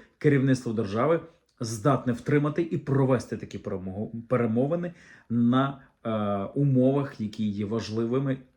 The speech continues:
і цінними, і результативними саме для України.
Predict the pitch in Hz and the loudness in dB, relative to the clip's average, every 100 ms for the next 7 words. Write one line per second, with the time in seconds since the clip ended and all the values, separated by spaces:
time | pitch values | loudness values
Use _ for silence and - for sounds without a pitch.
0 | - 113 113 - - - 110 101 101 113 | -4 -2 -2 -6 -14 -6 -2 -2 -2 -2
1 | 120 - _ 113 117 110 127 123 120 101 | -4 -12 _ -2 0 2 -2 0 -2 -2
2 | 90 92 101 - - - - 92 87 90 | -8 -6 -8 -8 -12 -8 -6 -6 -8 -12
3 | _ 104 98 92 - 101 95 82 | _ -8 -6 -6 -8 -8 -6 -10